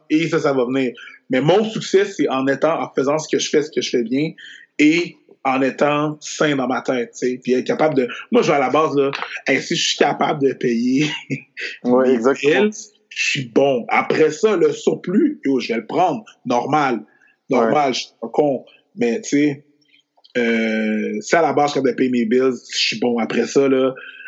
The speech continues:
Speaker 1: après ça, c'est du gravy, là. Fait que je fais juste, je fais juste pousser à l'excellence en faisant ce que j'aime, tu sais.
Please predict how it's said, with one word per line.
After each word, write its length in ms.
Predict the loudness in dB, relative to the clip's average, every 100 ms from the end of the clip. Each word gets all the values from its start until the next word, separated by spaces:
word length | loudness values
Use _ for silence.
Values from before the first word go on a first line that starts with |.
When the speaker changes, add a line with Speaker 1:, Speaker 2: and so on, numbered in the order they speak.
| -2
Speaker 1:
après 240 | 2 2
ça, 120 | 2
c'est 140 | 0 -2
du 140 | -2
gravy, 420 | 0 2 2 2
là. 220 | 4 2 0
Fait 80 | -2
que 60 | -2
je 140 | 0
fais 40 | 2
juste, 320 | 2 -2 -4 -14 0
je 100 | 2
fais 40 |
juste 440 | 4 2 2 -8 -16 -20 _ _ _
pousser 320 | 0 2 4
à 60 | 4
l'excellence 480 | 2 2 0 2 0
en 100 | -2
faisant 240 | -2 -2
ce 80 | -2
que 180 | 0 0
j'aime, 320 | 2 0 -2
tu 80 | -6
sais. 100 | -8